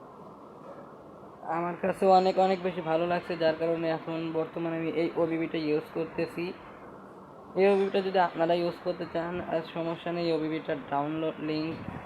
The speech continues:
এই ওবিপিটার ডাউনলোড লিংকের ভিডিও আমি আমার ডেসক্রিপশনে দিয়ে রাখবো। And ওই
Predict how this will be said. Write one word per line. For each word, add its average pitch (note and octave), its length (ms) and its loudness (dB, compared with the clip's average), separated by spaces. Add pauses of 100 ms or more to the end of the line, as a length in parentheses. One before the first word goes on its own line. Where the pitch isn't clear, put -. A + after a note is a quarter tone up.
(760)
এই F3 160 2
ওবিপিটার E3+ 400 2 (100)
ডাউনলোড E3+ 500 0
লিংকের E3+ 360 -2 (160)
ভিডিও D#3+ 280 -2 (260)
আমি D#3 240 -2
আমার D#3 220 -2
ডেসক্রিপশনে D3+ 600 -6 (100)
দিয়ে D#3 220 0
রাখবো। D#3+ 320 -2 (1500)
And F3 140 6 (140)
ওই E3+ 80 2